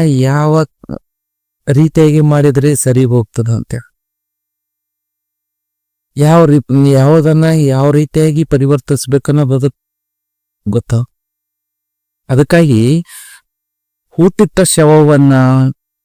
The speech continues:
ಹೂತಿಟ್ಟ ವಸ್ತುಗಳನ್ನ ಅದು ಗೊಬ್ಬರವನ್ನಾಗಿ ಮಾಡಿಕೊಡ್ತು. ಅದನ್ನ ನಾಶ ಮಾಡಿಕೊಡ್ತದು.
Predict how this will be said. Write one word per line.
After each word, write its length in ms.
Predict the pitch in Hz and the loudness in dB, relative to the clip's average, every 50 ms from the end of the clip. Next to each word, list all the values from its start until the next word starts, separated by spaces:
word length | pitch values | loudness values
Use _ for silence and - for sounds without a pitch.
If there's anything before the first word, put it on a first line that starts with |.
| _ - | _ -4
ಹೂತಿಟ್ಟ 460 | 143 156 165 - - 160 - _ - 156 147 135 123 - - - - | -2 -2 -2 0 -2 -4 -4 _ -2 -2 0 0 -2 -4 -6 -8 -6
ವಸ್ತುಗಳನ್ನ 760 | 139 143 - _ - 156 135 139 139 139 135 135 135 135 131 127 127 127 127 127 127 127 - _ _ _ - | -6 -6 -4 _ -2 -2 0 2 2 2 2 2 2 2 2 2 2 0 0 -2 -2 -4 -8 _ _ _ -8
ಅದು 400 | 135 131 143 151 135 117 117 117 - _ _ _ _ _ _ _ _ _ _ _ _ _ _ _ _ _ _ _ _ _ _ _ _ _ - - - _ | -4 -2 0 2 2 0 0 -4 -8 _ _ _ _ _ _ _ _ _ _ _ _ _ _ _ _ _ _ _ _ _ _ _ _ _ -16 -16 -12 _
ಗೊಬ್ಬರವನ್ನಾಗಿ 720 | - 123 123 - 143 135 135 127 127 131 131 127 123 123 120 | -4 -4 -2 -2 -2 -2 0 0 0 0 0 0 0 0 -2
ಮಾಡಿಕೊಡ್ತು. 600 | 120 120 120 117 - - - - - - 113 - _ _ _ _ _ _ _ _ _ _ _ _ _ _ _ _ _ _ _ _ _ _ _ _ _ _ _ _ _ _ _ _ _ _ _ _ _ _ - | -2 -2 -2 -4 -6 -10 -14 -16 -14 -14 -14 -14 _ _ _ _ _ _ _ _ _ _ _ _ _ _ _ _ _ _ _ _ _ _ _ _ _ _ _ _ _ _ _ _ _ _ _ _ _ _ -4
ಅದನ್ನ 420 | 127 139 151 156 151 147 143 147 | 0 2 2 4 4 4 2 2
ನಾಶ 220 | 170 196 - - 208 | 2 0 0 0 2
ಮಾಡಿಕೊಡ್ತದು. 760 | 180 180 170 160 139 143 139 - - 135 120 - 117 - - | 2 2 2 2 2 0 -2 -2 -2 -4 -4 -4 -4 -6 -6